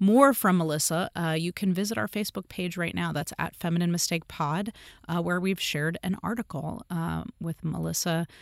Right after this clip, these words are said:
talking about her experience working on the film Dead Thirsty, as well as, um, what acting roles excite her, and, um, also about her work as a writer and director. So go check that out. That's an interview with this special gue-,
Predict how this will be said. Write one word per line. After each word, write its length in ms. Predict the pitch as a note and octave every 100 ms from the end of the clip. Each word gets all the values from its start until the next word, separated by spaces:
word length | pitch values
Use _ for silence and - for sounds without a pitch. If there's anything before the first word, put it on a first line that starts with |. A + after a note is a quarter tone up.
| -
talking 440 | - - D3+ - F#3+
about 240 | F3 -
her 80 | -
experience 440 | F3+ - D#3+ E3+
working 180 | C#3+ D3
on 60 | F3
the 60 |
film 200 | - D#3+ F3
Dead 200 | D3+ D#3
Thirsty, 400 | D3 - F#3+ G3
as 220 | E3 D#3+
well 220 | D3+ D#3+
as, 240 | F3 F3 - - - -
um, 400 | - E3+ F3 F3+ F3+
what 200 | F#3 - _
acting 300 | - E3+ F#3+
roles 180 | F#3 F#3
excite 380 | F3 - F3+ F#3
her, 400 | - F3 E3 A3 -
and, 420 | F3+ F#3 F#3 -
um, 340 | F#3 F3+ F#3 -
also 400 | F#3 F#3+ F#3+ F#3
about 320 | F3+ F3 -
her 140 | - F3
work 280 | D3+ D3+
as 180 | D#3+ D3
a 120 | D#3+ D3
writer 440 | D3+ C#3+ E3 E3
and 200 | D#3+ D#3+ D#3+
director. 380 | D3 - - F#3+
So 180 | E3
go 200 | D3 G#3+
check 260 | A#3 G#3 F3+
that 120 | D#3+
out. 160 | E3+ E3+
That's 200 | D#3 -
an 100 | D3
interview 420 | E3+ E3+ D#3 E3
with 180 | D#3 -
this 120 | E3+
special 280 | - D#3 -
gue-, 120 | D#3+